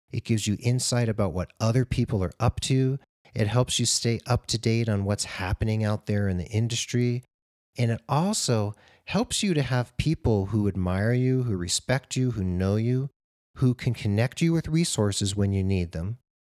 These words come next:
who can serve as references for you when you need those, and they can also introduce you to key individuals that you want to meet, people you need to know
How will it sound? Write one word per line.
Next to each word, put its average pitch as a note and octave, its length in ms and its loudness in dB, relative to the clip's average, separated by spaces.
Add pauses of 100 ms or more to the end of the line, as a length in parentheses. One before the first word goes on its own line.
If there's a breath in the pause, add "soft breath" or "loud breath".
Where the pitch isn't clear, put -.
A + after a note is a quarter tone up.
(180)
who A#2+ 100 4
can A2 180 0
serve C3+ 300 2
as G2 160 0
references F#2+ 840 2
for - 160 -4
you F2+ 300 2
when F#2 180 0
you F#2+ 140 0
need F2 260 -2
those, F#2+ 540 -2 (440)
and A2+ 200 0
they C#3 160 2
can D#3+ 160 0
also C3+ 280 2
introduce D3+ 800 0
you A#2 120 2
to G2+ 100 -2
key D3+ 480 0
individuals B2 800 2
that G#2+ 160 0
you B2+ 140 4
want C3 220 2
to A2+ 60 0
meet, B2 360 0 (400)
people D#3+ 340 2
you C3 180 2
need B2+ 280 0
to - 120 0
know A2+ 480 2